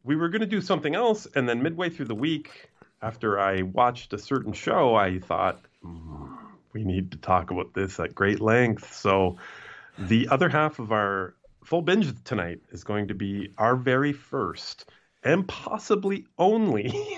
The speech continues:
<laughs> we'd have no idea how this is gonna go, but, uh, uh, very first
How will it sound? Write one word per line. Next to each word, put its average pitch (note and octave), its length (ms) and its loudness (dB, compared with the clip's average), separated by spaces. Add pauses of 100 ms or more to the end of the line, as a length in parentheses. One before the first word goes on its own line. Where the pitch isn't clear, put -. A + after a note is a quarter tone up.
(340)
<laughs> - 420 -2
we'd G#3 180 4
have F#3 140 4
no F#3 220 4
idea G#3 240 2
how F3+ 80 6
this D#3+ 140 0
is D3 40 -10
gonna C#3+ 160 -2
go, D3+ 300 2 (460)
but, G#2+ 320 -2
uh, F2 500 -6
uh, F#2+ 300 -4
very G#2 320 0
first G#2 560 -4